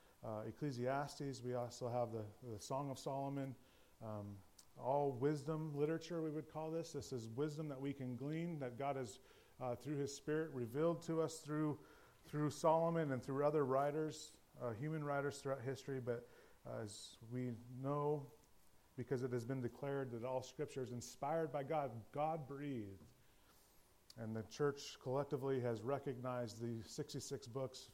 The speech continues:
found in the Old and New Testament as God's revealed and special revelation to us. And so we have the privilege this morning to open up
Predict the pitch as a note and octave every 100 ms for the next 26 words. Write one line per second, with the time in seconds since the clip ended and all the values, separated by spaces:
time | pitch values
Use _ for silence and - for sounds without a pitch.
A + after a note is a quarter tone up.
0 | - C3 B2+ B2 C3+ C#3 C#3 C3+ B2+ B2
1 | C3 - A#2+ A2 G#2 G#2 A#2+ B2 G#2+ A2+
2 | A2+ A#2+ C3 C3+ - - - - - B2
3 | - C#3+ C3+ - C3 C3 B2+ C3 C#3 B2+
4 | - A2 G#2 - G#2+ - A#2 A#2+ C3+ B2
5 | B2 E3+ F3+ D3+ A#2 B2 - B2+ B2 A#2+
6 | A#2 C#3 D3 C#3+ C#3+ C#3 -